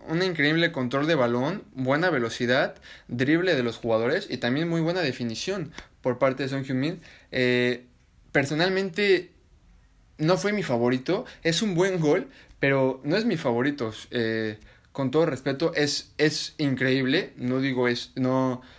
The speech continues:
este, no estoy diciendo lo contrario, es sin duda alguna muy bueno el gol hecho por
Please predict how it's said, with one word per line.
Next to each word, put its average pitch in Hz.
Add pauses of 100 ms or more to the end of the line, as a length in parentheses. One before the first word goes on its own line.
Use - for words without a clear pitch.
(140)
este, 117
no 131
estoy 143
diciendo 143
lo 127
contrario, 123
es 131
sin 127
duda 127
alguna 120 (300)
muy 135
bueno 127
el 110
gol 120
hecho 120
por 110